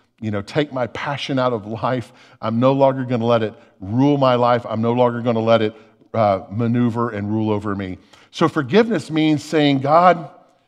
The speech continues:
I've been holding <laughs> on to this for so long, but I'm tired of it, and I'm just gonna give it to you now." And it's like transferring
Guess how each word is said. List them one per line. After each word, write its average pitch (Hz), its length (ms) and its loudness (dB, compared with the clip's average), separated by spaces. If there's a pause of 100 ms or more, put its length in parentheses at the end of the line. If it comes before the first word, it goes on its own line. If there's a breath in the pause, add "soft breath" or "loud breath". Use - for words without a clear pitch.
(280)
I've 160 180 0
been 170 120 2
holding 160 480 0
<laughs> - 80 -4
on 165 200 2
to 151 120 -2
this 151 320 -4
for - 160 -14
so 139 340 -6
long, 139 460 -4 (840)
but 117 80 -2
I'm 117 120 0
tired 113 400 -6
of 85 140 -10
it, 78 140 -20 (800)
and 113 100 -6
I'm 107 100 -4
just 107 240 -10
gonna 117 140 -4
give 117 180 -4
it 117 100 -10
to 110 100 -10
you 95 200 -6
now." 76 360 -14 (800)
And 113 120 -6
it's 120 160 -8
like - 480 4
transferring 185 840 2